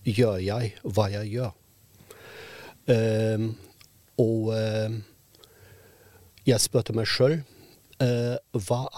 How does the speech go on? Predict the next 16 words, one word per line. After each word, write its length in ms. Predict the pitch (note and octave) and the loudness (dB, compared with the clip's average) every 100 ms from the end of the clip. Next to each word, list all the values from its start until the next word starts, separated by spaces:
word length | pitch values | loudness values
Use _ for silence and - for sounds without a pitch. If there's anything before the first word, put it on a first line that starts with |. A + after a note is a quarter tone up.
| - | 0
er 60 | |
det 140 | G#2+ G#2+ | 2 2
egentlig, 400 | A#2 G2+ - G2+ | 0 -2 -2 -4
hva 140 | A2+ A2+ - | -4 -4 0
utgjør 480 | A2 - G2 G2+ G#2+ | -2 -2 -2 -2 -2
en 340 | G#2 G2+ G#2 | -4 -4 -4
verdi 520 | G2 G2+ A#2+ B2 E2+ - - _ | -2 -2 0 -2 -4 -14 -20 _
i 80 | A2 | 0
mitt 180 | G2+ - | 2 -2
liv. 280 | - F2+ - - - - - - - - - | -4 -6 -12 -20 -20 -20 -20 -20 -20 -6 0
Og, 340 | G#2 G2+ G#2 | 0 2 -2
eh, 120 | G#2+ | -2
jeg 80 | G#2+ | -4
har 100 | A#2+ | -4
kommet 340 | - C#3 G2+ - | -4 -4 -4 -2
tilbake 560 | A2 A#2 G2 - A2 | 0 0 -2 -4 -4